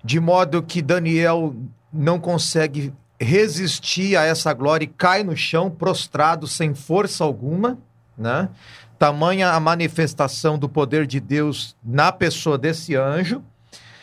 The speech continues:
E o anjo toca Daniel, o levanta e ele fala coisas importantes.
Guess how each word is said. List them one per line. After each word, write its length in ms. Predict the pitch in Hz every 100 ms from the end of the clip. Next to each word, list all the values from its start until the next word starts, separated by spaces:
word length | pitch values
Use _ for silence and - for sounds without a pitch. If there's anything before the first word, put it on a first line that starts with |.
| - - - _
E 140 | 165
o 140 | 208 208
anjo 400 | 233 247 170 214
toca 680 | - 196 190 185 185 170 160
Daniel, 580 | 156 156 147 143 170 190
o 60 |
levanta 760 | 170 165 120 120 156 175 170 202
e 500 | 190 196 196 196 185
ele 160 | 175 175
fala 280 | 170 175 170
coisas 520 | 180 165 175 160 -
importantes. 880 | 185 185 220 - 170 160 160 - -